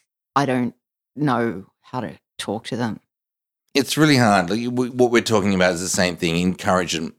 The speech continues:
Speaker 2: encouragement versus reality. But the thing that I really enjoy seeing my kids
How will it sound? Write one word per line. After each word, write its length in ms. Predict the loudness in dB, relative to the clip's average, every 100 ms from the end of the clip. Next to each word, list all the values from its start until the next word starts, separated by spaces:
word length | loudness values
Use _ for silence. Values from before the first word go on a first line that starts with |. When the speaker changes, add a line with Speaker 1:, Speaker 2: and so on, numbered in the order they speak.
| -14
Speaker 2:
encouragement 880 | -10 -4 -2 0 0 0 0 -4 0
versus 320 | -2 -2 -2
reality. 500 | 0 2 2 0 -2 -10 -20 -20 -20 _ _
But 140 | 0 2
the 80 | 0
thing 280 | 2 4 4
that 100 | 4
I 480 | 4 4 2 -2 -6
really 560 | -4 2 4 4 6
enjoy 460 | 4 4 2 2 0
seeing 680 | -2 0 0 0 -2 -6 -4
my 180 | -4
kids 380 | -2 -2 -2 -4